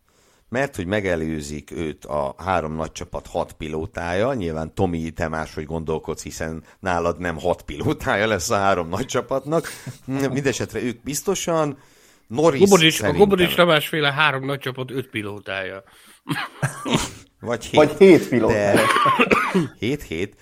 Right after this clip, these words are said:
Speaker 1: Minden esetre, tehát ők megelőzik, Norris megelőzi, és én azt mondom, hogy a két Alpine plusz Alonso hármasából a háromból kettő fogja megelőzni, így lesz tizedik. Én így gondolkodtam. Hát, Tomi, te hogy gondolkodtál Piastriról?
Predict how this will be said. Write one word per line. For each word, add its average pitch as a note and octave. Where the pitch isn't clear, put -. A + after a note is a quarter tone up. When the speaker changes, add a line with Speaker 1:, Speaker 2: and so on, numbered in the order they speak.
Speaker 1:
Minden A#2+
esetre, G#2+
tehát G2+
ők B2
megelőzik, A#2
Norris A2
megelőzi, G#2+
és E2+
én F#2+
azt G#2+
mondom, F#2+
hogy E2+
a E2
két C3
Alpine G#2+
plusz G2+
Alonso E2
hármasából D#2
a D2
háromból D2+
kettő C#2
fogja C#2
megelőzni, D#2
így E2+
lesz C#2+
tizedik. E2
Én D#3+
így A2+
gondolkodtam. F#2
Hát, D3
Tomi, F#2+
te D#2+
hogy D2+
gondolkodtál C2
Piastriról? A#1+